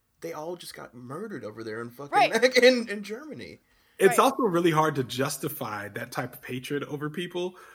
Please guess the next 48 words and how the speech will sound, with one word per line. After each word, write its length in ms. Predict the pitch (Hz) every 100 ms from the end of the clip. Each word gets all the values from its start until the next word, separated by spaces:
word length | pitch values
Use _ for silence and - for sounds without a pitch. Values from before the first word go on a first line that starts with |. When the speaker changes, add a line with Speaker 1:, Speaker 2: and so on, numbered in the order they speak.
| -
Speaker 3:
when 200 | 147 139
they're, 160 | 135 131
like, 340 | 123 123 131
being 240 | 143 127 113
slaughtered, 540 | - 131 107 107 - _ _ _ _ _
you 80 | 262
Speaker 2:
Yeah. 100 | 175
Speaker 3:
know, 140 | 123 143
which 180 | 156
is 140 | 170 151
why, 260 | 160 151 - -
I 100 | 185
mean, 180 | 196 -
'cause 160 | 208 185
if 140 | 175
you 60 | 190
go 120 | 180
back 220 | 170 160
to, 200 | 180 151
uh, 300 | 147 139 127 -
if 100 | 131
you 80 | 165
go 80 |
back 220 | 151 135 135
to, 180 | 143 123
uh, 380 | 127 117 113 113 - - - - _
to, 300 | - 147 143
uh, 420 | 123 117 107 110 127
the 140 | 127
aids 180 | 135 180
crisis, 480 | - 127 110 117 - -
it's 200 | 139 -
like, 320 | 135 110 - _ _ _ _
there's 300 | 147 156 147
a, 160 | 147 127 _ _ _ -
if 160 | 156
you're 120 | 165
Christian, 440 | 147 190 - 156 131
you're 120 | 127
like, 180 | 113 107 -
"Oh, 120 | 123
they 100 | 160
don't 180 | 240 214
deserve 340 | 185 233 208
to 40 | 185
be 140 | 254
alive, 500 | 220 247 254 196 139
and 160 | 131